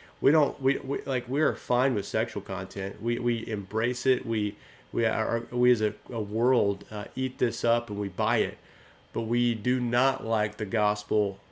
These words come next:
content. So if you're gonna be triggered by the gospel, go ahead and turn it off. It's gonna get ugly.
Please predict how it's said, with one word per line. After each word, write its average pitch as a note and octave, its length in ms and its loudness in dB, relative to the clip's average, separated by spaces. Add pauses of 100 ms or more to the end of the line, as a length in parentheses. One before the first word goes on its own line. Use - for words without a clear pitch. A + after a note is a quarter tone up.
(140)
content. G#2 580 -6
So G#2 240 -2 (560)
if A2+ 180 -2
you're A#2+ 80 0
gonna B2+ 140 6
be C3 60 0
triggered C3+ 280 4
by B2+ 80 4
the B2 60 2
gospel, B2 360 4
go A#2 60 0
ahead A#2 80 4
and A2 80 -4
turn A#2 240 0
it - 20 6
off. A#2+ 360 6
It's G2 100 -12
gonna A2+ 160 -2
get A#2+ 140 4
ugly. G#2+ 320 2